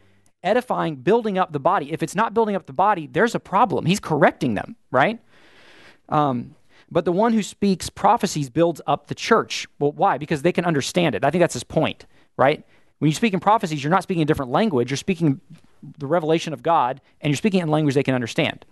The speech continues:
"Now, I want all of you to speak in tongues." So, so Paul, at this point, he's not opposed to the genuine use of, of tongues, I don't think. Uh, "but even more to prophesy. The one who prophesies is greater than the one who speaks in tongues, unless someone interprets."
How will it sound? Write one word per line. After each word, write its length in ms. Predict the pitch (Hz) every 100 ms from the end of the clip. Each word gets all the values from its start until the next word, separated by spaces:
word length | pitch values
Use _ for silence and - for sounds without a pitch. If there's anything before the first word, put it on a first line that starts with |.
| - - _ _ _ _ _
"Now, 160 | 143 160
I 20 |
want 160 | 175 185
all 160 | 156 233
of 60 |
you 60 | 196
to 60 | 147
speak 200 | 160 139
in 80 |
tongues." 300 | 123 127 160
So, 180 | 165 147
so 140 | - 151
Paul, 220 | 202 240
at 60 |
this 120 | 196 -
point, 220 | 185 165
he's 100 | 151
not 140 | 240
opposed 340 | 202 202 240 -
to 80 |
the 40 | 127
genuine 360 | 143 151 131
use 180 | 127 127
of, 140 | 117 107
of 160 | -
tongues, 260 | - 147 139
I 60 |
don't 200 | 120 120
think. 260 | - 160 - - - - - -
Uh, 160 | - 143
"but 140 | 156
even 160 | 180 165
more 220 | 165 220
to 40 |
prophesy. 520 | - 156 151 - 143 170
The 100 | 151
one 200 | 165 185
who 100 | 170
prophesies 580 | 151 151 170 151 156
is 120 | 139 123
greater 500 | 131 160 196 143 - - -
than 100 | 139
the 60 |
one 100 | 135
who 40 | 123
speaks 280 | - 131 120
in 60 |
tongues, 280 | 151 151 160 -
unless 880 | 226 254 254 226 170 240 262 262 - -
someone 480 | 226 233 233 233 -
interprets." 880 | 196 214 202 226 233 147 - -